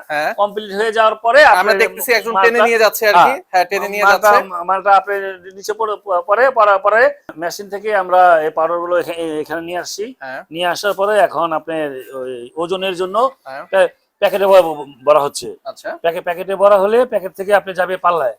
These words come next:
Speaker 1: হ্যাঁ।
Speaker 2: পাল্লায় ওজন দেওয়ার পরে
Speaker 1: হ্যাঁ।
Speaker 2: পাল্লার থেকে আপনি চলে যাবে সিলিং মেশিনে।
Speaker 1: সিলিং কাজ শুরু চলতেছে কিন্তু সিলিং
Speaker 2: হ্যাঁ,
Speaker 1: না? আমরা একটু সিলিং
Speaker 2: already
Speaker 1: দেখি কোথায়।
Speaker 2: সিলিং মেশিনে
Speaker 1: এই যে
Speaker 2: আপনাদের
Speaker 1: দেখেন,
Speaker 2: কাজ
Speaker 1: এখানে
Speaker 2: চলতেছে
Speaker 1: হচ্ছে
Speaker 2: আমাদের
Speaker 1: এক
Speaker 2: অটো
Speaker 1: ভাই
Speaker 2: সিলিং মেশিন।
Speaker 1: খুবই নিখুঁতভাবে,
Speaker 2: হ্যাঁ।
Speaker 1: খুব সুন্দরভাবে
Speaker 2: হ্যাঁ।
Speaker 1: কিন্তু সিলিং করতেছে, ডিজাইন সহকারে সিলিং হচ্ছে। আহ, আমরা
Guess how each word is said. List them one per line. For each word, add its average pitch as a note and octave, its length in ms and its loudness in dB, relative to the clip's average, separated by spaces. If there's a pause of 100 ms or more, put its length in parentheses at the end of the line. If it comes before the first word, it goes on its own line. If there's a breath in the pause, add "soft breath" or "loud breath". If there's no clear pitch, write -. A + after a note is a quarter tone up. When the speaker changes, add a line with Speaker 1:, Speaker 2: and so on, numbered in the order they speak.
(140)
Speaker 1:
হ্যাঁ। C#3 240 -10
Speaker 2:
পাল্লায় F#3 320 0
ওজন G3 340 -4
দেওয়ার G3+ 220 2
পরে A3 220 -2
Speaker 1:
হ্যাঁ। G#3+ 460 -4
Speaker 2:
পাল্লার F#3 340 -2
থেকে F3+ 180 -8
আপনি F3+ 200 -6
চলে F#3 260 -8
যাবে F3+ 240 -2 (400)
সিলিং G#3 360 -4
মেশিনে। D3 340 -12
Speaker 1:
সিলিং G#3+ 240 -8 (160)
কাজ F#3+ 200 -2
শুরু G#3+ 240 -14 (120)
চলতেছে A3 340 -4
কিন্তু D#3+ 220 -8
সিলিং F3 120 0
Speaker 2:
হ্যাঁ, C#3+ 120 2
Speaker 1:
না? A3 80 -2
আমরা G#3 120 -6
একটু G3 140 -14
সিলিং F#3+ 140 2
Speaker 2:
already G#3 200 4
Speaker 1:
দেখি G#3 200 0
কোথায়। G3 80 -6
Speaker 2:
সিলিং G#3 200 -4
মেশিনে F3+ 220 -8
Speaker 1:
এই F#3 60 -8
যে F#3 80 0
Speaker 2:
আপনাদের F3 200 -2
Speaker 1:
দেখেন, E3+ 160 -2
Speaker 2:
কাজ A#3+ 80 2
Speaker 1:
এখানে G#3 80 -6
Speaker 2:
চলতেছে F3+ 240 -6
Speaker 1:
হচ্ছে G#3 140 -2
Speaker 2:
আমাদের G3 300 -2
Speaker 1:
এক F#3 80 -12
Speaker 2:
অটো E3 220 -2
Speaker 1:
ভাই E3+ 220 -4
Speaker 2:
সিলিং G3 100 -8
মেশিন। F3 100 -16
Speaker 1:
খুবই A#3 240 -8 (180)
নিখুঁতভাবে, G3 560 -6
Speaker 2:
হ্যাঁ। - 480 -16
Speaker 1:
খুব G#3+ 60 -8 (100)
সুন্দরভাবে G#3+ 320 -4
Speaker 2:
হ্যাঁ। G3 120 -6
Speaker 1:
কিন্তু G3 140 -12
সিলিং F#3 240 -14
করতেছে, E3 380 -16
ডিজাইন F#3+ 320 -8
সহকারে F#3+ 340 -8
সিলিং E3+ 280 -18
হচ্ছে। D#3 240 -18 (760)
আহ, C#3 340 -8
আমরা D3 140 -14